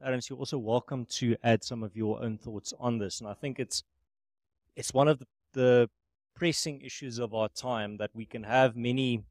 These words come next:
intellectual conversations about ideology versus ideology, theory versus theory, this constitution versus this constitution. At the end of the day, we still live in the real world out there where the tire hits the road, and we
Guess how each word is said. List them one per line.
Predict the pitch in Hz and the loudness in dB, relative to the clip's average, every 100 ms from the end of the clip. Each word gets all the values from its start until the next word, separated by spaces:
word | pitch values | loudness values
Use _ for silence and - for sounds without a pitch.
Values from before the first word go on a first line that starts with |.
| - | -12
intellectual | 127 - 110 117 - 117 | -8 -2 0 0 -2 -6
conversations | - 117 107 101 123 117 - 120 104 | -6 -6 -4 0 4 4 2 -4 -8
about | 101 101 98 95 | -2 0 2 0
ideology | 101 101 110 113 110 110 107 | -6 -2 -2 0 -2 -6 -10
versus | 98 98 101 101 | -8 -8 -8 -8
ideology, | 95 107 110 107 101 104 95 | -8 -4 -2 0 -2 -6 -10
theory | 117 107 110 | -12 -8 -6
versus | 104 98 113 - | -6 -8 -10 -8
theory, | 117 113 104 98 - _ _ _ - | -2 -2 -2 -6 -10 _ _ _ -2
this | 120 - | 0 4
constitution | 120 - - - 110 110 | 4 2 -2 -10 -10 -8
versus | 104 95 | -8 -6
this | 104 104 | -8 -8
constitution. | - 104 104 - 104 - 98 - _ _ _ _ _ _ _ | -8 -10 -10 -12 -10 -8 -8 -10 _ _ _ _ _ _ _
At | |
the | 131 156 | -4 0
end | 170 | 0
of | 156 135 - | -2 -4 -8
the | 120 | -10
day, | 110 123 123 | 0 2 2
we | 110 | -2
still | - - 135 | -4 0 2
live | 123 117 | 4 4
in | 117 | 2
the | 110 | -6
real | 104 113 110 | -8 -6 -6
world | 104 104 104 107 | -4 -2 -2 -2
out | 107 - | -2 -2
there | 113 104 | -4 -4
where | 98 98 | -6 -12
the | 92 | -10
tire | - 110 104 | -2 -2 -2
hits | 101 - | -4 -8
the | - | -8
road, | 101 107 95 92 | -4 -2 -2 -4
and | 101 | -12
we | 104 104 98 | -14 -14 -14